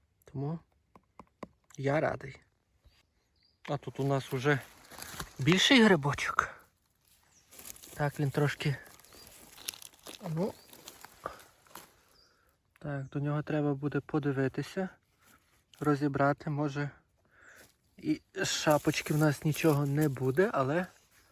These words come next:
ну, я його знайшов. Ну і ще один. Тоже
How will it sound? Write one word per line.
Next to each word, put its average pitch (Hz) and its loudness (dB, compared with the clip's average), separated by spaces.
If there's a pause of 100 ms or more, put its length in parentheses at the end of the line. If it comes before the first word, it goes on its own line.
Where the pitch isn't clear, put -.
(600)
ну, 135 0
я 139 2
його 135 2
знайшов. 220 -2 (2250)
Ну 139 -2
і 165 -2
ще - -2
один. 156 2 (1080)
Тоже 165 2